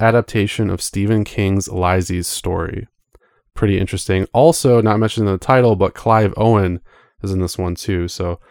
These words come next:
really, really good casting, I think, so far. I don't know much about Lisey's story. I've seen it on the shelf before, but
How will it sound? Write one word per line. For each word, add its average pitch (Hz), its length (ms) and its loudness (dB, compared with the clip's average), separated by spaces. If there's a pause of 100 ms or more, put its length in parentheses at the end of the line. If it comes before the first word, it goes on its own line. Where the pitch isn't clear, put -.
(300)
really, 196 380 -2
really 180 240 2
good 147 280 0 (120)
casting, 143 480 0
I 139 60 2
think, 135 180 -2
so 127 180 -4
far. 123 320 2
I 120 60 4
don't 123 160 4
know 123 120 4
much 104 300 2
about 107 240 2
Lisey's 107 400 2
story. 107 480 0 (320)
I've 101 160 0
seen 104 300 2
it 107 140 2
on 101 200 2
the 95 80 0
shelf 95 480 -4
before, 117 480 0
but 98 320 -2